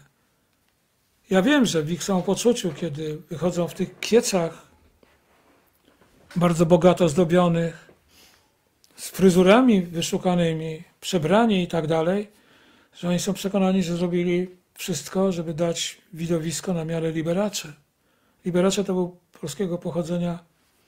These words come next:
pianista amerykański, który robił furorę w Ameryce,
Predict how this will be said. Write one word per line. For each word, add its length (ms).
pianista 440
amerykański, 640
który 200
robił 240
furorę 360
w 60
Ameryce, 520